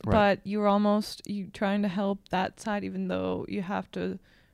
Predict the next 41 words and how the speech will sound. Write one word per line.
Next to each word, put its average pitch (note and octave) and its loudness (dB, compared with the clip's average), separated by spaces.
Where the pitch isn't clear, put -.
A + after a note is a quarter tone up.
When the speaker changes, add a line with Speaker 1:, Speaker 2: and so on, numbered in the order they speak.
Speaker 2:
really G#3+ 2
well F3+ 4
pretend F#3+ -4
that - -4
you're - -2
on F2 -4
the - -4
other - -6
side. - -10
Speaker 1:
Well, D#3 8
and C3+ 6
that's F3 6
the B3+ 2
other F#3+ 4
thing C3+ 4
too. C3 2
Like, G2+ 2
if, G#2 -2
if A2 -2
you're A2+ 2
in A#2+ 4
an F3 4
organization, A2+ 2
like, G2 2
you B2+ 4
brought D#3 4
this C#3 0
up - 0
about F#2+ 2
Germany G2+ 0
and F#2 2
about F2+ 0
the, F2+ 0
the F#2+ -2
Ministry F#2+ 0
of F2+ -4
Magic. A#2+ 0
Like, F#2+ 0
if G#2+ 0
you're E3+ 4
operating A#2 2